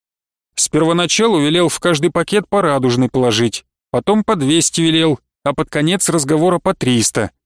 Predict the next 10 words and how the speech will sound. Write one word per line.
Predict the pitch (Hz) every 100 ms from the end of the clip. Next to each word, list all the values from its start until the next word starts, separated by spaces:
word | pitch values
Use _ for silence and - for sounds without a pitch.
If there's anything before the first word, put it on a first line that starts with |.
| _ _ _ _ _ _
"Ишь | 110 143 175 - -
ты", | - 101 - _ _
молвил | 143 151 139 143
хлебный | - 147 151 139
торговец, | 139 143 135 117 - - - _ _ -
"по | 143
триста! | - 180 139 - 120 95 _ _ _ _
Вон | 117 104 123 170 208
оно | 196 165
как!" | - 117 -